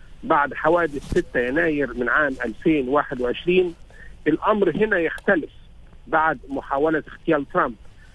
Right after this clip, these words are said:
أن اليسار أيضًا عنيف ويحاول التخلص من الجمهوريين ومن ترامب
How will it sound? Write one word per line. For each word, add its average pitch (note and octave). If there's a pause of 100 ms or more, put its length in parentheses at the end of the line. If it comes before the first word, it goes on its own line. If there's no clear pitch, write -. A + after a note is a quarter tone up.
(180)
أن D3
اليسار F3 (580)
أيضًا E3+
عنيف D#3+ (140)
ويحاول D#3+
التخلص D#3+
من D3+
الجمهوريين C#3+
ومن C#3
ترامب D#3+